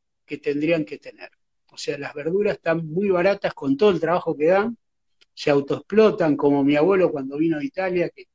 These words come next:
laburaba mi vieja de los seis, mató a la familia, pero bueno, en esa época, hace cien años atrás, estaba bien, porque no se conocía de otra manera,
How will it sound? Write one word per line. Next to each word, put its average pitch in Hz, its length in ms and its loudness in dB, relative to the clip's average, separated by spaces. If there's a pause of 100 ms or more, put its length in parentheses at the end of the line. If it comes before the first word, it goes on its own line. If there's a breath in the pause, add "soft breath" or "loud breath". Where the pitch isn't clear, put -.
(320)
laburaba 151 420 -4
mi 135 160 0
vieja 156 300 -4
de 131 180 -20
los - 140 -20
seis, 156 360 -10
mató 139 280 -14
a 160 60 -8
la 147 80 -12
familia, 170 460 -4
pero 135 160 -14
bueno, 160 180 -2
en 151 60 -4
esa 160 220 -8
época, 170 320 -10
hace 135 180 -20
cien 151 260 -12
años 151 220 -4
atrás, 170 200 -8
estaba 143 320 -10
bien, 175 260 2
porque - 180 -14
no - 80 -18
se - 140 -16
conocía 269 360 -14
de - 20 -12
otra 135 160 -20
manera, 190 480 -2